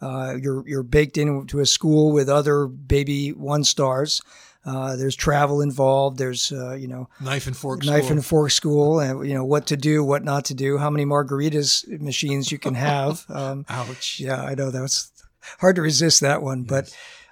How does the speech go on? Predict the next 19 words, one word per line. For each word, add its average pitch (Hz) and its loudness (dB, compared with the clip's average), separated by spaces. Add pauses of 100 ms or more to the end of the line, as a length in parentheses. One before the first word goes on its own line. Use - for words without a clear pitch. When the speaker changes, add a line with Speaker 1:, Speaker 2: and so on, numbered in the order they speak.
Speaker 1:
but, 143 -6
um, 143 -2 (580)
yeah, 180 10
so 156 6
you'll 165 10
be 175 8
training, 175 8
uh, 170 2
and, 160 -4
and 143 -8
probably 151 2
traveling 165 6
with 139 2
a, 143 -2
a 151 -6
whole 143 -2
bunch 147 -2
of 139 -8
the 139 -2